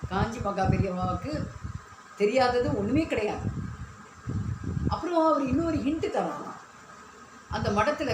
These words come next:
காஞ்சி மடத்துல வந்து ஒரு மூட்டை ஃபுல்லா கருணக்கிழங்கு வருதாம். அப்ப டெய்லி அன்னதானம் வைக்கும்போது கருணக்கிழங்கை மசியல் பண்றாங்களாம். பண்ணும்போது எல்லாரும் அந்த கருணக்கிழங்கை ஒ-, ஒதுக்கி வைக்கிறாங்களாம்.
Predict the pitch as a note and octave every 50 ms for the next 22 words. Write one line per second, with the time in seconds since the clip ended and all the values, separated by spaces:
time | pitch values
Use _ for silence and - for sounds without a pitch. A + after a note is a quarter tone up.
0 | - G#3 A3+ B3+ C4+ C#4+ B3 G#3+ F#3+ F#3 F3+ F#3+ F3+ F3 E3 E3 - - G3+ F3
1 | F3 G3+ G#3 G3+ F#3 F#3 F#3+ A3+ C4+ B3+ C#4+ C4 B3 - - A#3 A#3 A#3 G3+ F#3+
2 | F#3 C4 C4+ C4+ A3 F3 E3 D3+ - - - - - - - - - - - -
3 | - - - - - - - - - C4+ A#3 A3+ A3 C4 D4 D#4 E4 D#4+ C#4+ B3
4 | B3+ D4 D4+ C#4 C4+ A#3 G#3+ G3+ F#3+ F3+ F3+ F#3 F#3 F3+ F#3+ A3+ A#3 B3+ A#3 -
5 | G#3 G3+ G#3 C#4 C#4 - B3 G#3+ F#3 F3+ F3 D#3+ D#3+ F3+ F#3+ - C#4 B3+ A#3+ -
6 | - - - C#3+ - - - - - - - - - - - - - - - -
7 | - - - - A#3 D4 D#4+ D#4+ C#4 B3+ B3 B3 D#4+ D#4 C#4 G3+ F#3 F3+ G3 A3
8 | A#3 A#3+ B3+ C#4 D#4+ E4+ D#4 D4+ A#3+ A3+ G#3+ G#3+ C4 - - A3+ G#3 G3 F#3+ F#3+
9 | F#3 D#3 E3+ F3+ F3 - F#3 G3+ G#3 A3+ A3+ A3 F#3 F3+ - E3 D#3+ - - -
10 | - - -